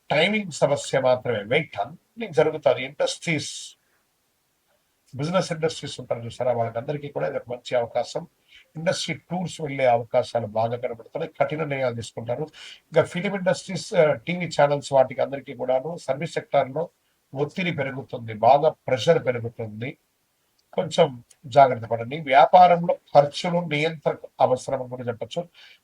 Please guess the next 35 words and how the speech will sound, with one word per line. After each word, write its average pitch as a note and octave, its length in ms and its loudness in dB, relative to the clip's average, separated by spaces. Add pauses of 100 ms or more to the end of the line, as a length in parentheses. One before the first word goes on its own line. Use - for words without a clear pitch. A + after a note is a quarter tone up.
(100)
కొత్త F#3 280 6
బిజినెస్ F#3 460 -2
ఏది F#3 360 -4
కూడా F#3+ 180 -4
ఈ - 20 -4
నెల D3 200 0
ప్రారంభించకండి A#2+ 1000 0
ఫిబ్రవరి A2+ 560 -4
నెలలో. A2+ 280 -8
మార్చి C#3+ 380 0
తర్వాత D3 300 0
మంచి D3+ 240 -4
అవకాశాలు B2 440 -2
ఉన్నాయి. E3 200 -8 (420)
ఉన్నదాన్ని F3 640 6
క్రమబద్ధీకరణ C#3+ 920 -2 (120)
చేయండి. B2 240 -4
మీరు D3+ 140 -6
పర్మిషన్స్ E3+ 600 -4
కోసం C#3+ 280 -2
అప్లై C3 260 0
చేశారు A#2+ 380 -6 (120)
సరే, C3 180 -2 (420)
అవన్నీ C3+ 240 0
కూడా D3 160 4
ఆలస్యమయ్యే C3+ 640 0
అవకాశాలు A2 600 -2
ఉన్నాయి. A#2 360 -6
బ్యాంక్ B2 500 -2
లోన్స్, B2 340 -4
ఈఎంఐస్ B2+ 480 -6
అంతా C#3+ 160 -6
కూడా C#3 140 -8
కరెక్ట్గా B2 380 -4
చేసుకోండి. C3 480 -8